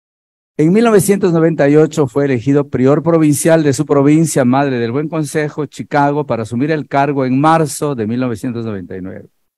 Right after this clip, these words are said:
O sea, fue provincial. Y en junio, en, en el dos mil uno, el capítulo general ordinario de la Orden Agustina lo eligió como prior general. Fue elegido para dos mandatos, o sea,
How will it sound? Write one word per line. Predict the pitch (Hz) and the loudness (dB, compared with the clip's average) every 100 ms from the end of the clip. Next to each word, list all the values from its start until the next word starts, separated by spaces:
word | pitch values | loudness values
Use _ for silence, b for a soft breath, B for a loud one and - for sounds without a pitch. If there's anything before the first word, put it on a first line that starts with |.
| _ | _
O | 107 | -10
sea, | 123 92 | -8 -8
fue | - 110 | -8 -8
provincial. | 117 120 127 120 170 160 185 175 _ _ _ _ _ _ _ | -4 -2 -2 0 2 2 -2 -10 _ _ _ _ _ _ _
Y | 156 160 | 2 2
en | 165 | 2
junio, | - 240 226 214 196 208 - | 2 4 6 6 4 2 -6
en, | - 147 143 | -4 -2 0
en | 135 135 | 0 0
el | 131 | 0
dos | 147 143 | -2 0
mil | 202 | 2
uno, | 196 185 180 208 208 | 2 2 0 -2 -6
el | 135 117 | -12 -10
capítulo | 104 165 165 160 | -8 -6 -2 -2
general | 139 127 120 135 139 - | -2 -4 -2 -2 -2 2
ordinario | 165 175 151 147 160 165 151 156 139 | 4 4 2 2 4 2 2 2 0
de | 107 | -2
la | 104 | 4
Orden | 135 156 127 127 | 6 6 4 0
Agustina | 117 101 101 - 147 151 | -2 -4 -6 0 2 2
lo | 117 | 0
eligió | 104 101 131 | -2 -2 -4
como | 131 113 104 | -2 -4 -4
prior | - 117 127 - | 0 2 0 0
general. | 123 104 101 95 - _ _ _ _ _ _ _ _ _ _ - | -4 -4 -6 -8 -16 _ _ _ _ _ _ _ _ _ _ 0
Fue | 143 | 2
elegido | 156 143 - 151 160 156 | 4 0 0 0 0 -2
para | 113 107 | -6 -2
dos | 127 156 | 0 0
mandatos, | 147 139 123 113 - 98 | 0 -2 -2 -4 -8 -14
o | |
sea, | 113 | -14